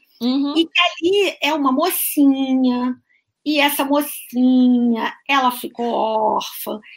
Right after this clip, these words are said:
Speaker 2: e ela sofreu muito, e não sei o quê, e ela cometeu um crime horroroso, e ela engana o alienista, que hoje é o psiquiatra. Ali eu já fiquei pensando assim, hum, sabe, a gente tá ali do papel da vítima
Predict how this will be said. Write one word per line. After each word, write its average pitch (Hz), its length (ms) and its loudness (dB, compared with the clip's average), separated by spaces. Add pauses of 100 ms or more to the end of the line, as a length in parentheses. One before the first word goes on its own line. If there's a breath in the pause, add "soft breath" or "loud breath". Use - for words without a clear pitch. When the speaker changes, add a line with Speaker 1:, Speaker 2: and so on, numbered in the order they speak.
(160 loud breath)
Speaker 2:
e 339 120 0
ela 269 200 2
sofreu 240 480 -4
muito, 226 920 -2 (320 loud breath)
e 285 120 2
não 294 160 6
sei 277 260 0
o 254 120 -12
quê, 247 680 0
e 285 160 4
ela 294 200 2
cometeu 269 380 -2
um 254 80 2
crime 254 240 2
horroroso, 240 840 2
e 262 120 -2
ela 269 140 4
engana 311 680 4 (200)
o 285 220 4
alienista, 277 680 4
que 277 100 -4
hoje 294 200 4
é 294 40 4
o 285 60 -4
psiquiatra. - 460 -8 (1120 soft breath)
Ali 453 220 0
eu 415 60 -2
já 403 80 0
fiquei 359 180 -2
pensando 302 200 2
assim, 285 200 2
hum, 370 300 -10 (420 soft breath)
sabe, 247 320 2
a - 40 2
gente 302 220 0
tá 311 100 4
ali 294 260 6 (200)
do 247 440 -6
papel 330 460 2
da 311 160 4
vítima 349 1080 0